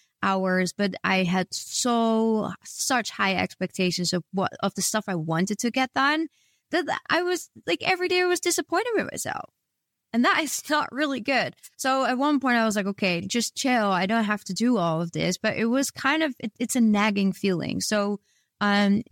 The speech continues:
think about if you're going on a next trip, whether it's slow or fast,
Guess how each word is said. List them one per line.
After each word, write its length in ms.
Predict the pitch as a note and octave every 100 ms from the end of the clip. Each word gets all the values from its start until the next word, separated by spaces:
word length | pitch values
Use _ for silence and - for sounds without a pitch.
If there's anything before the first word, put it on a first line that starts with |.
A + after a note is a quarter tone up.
| G3 -
think 240 | C4 C#4+
about 640 | - A3+ G#3 G3 G3 A#3 A#3
if 180 | G#3+ -
you're 140 | G3
going 280 | G#3 B3 B3+
on 100 | G#3+
a 60 |
next 300 | G3 F#3+ -
trip, 220 | - G#3 -
whether 160 | F#3+ F#3
it's 140 | -
slow 180 | G3 F#3
or 180 | F3 F3
fast, 480 | F3 E3 F#3+ A3+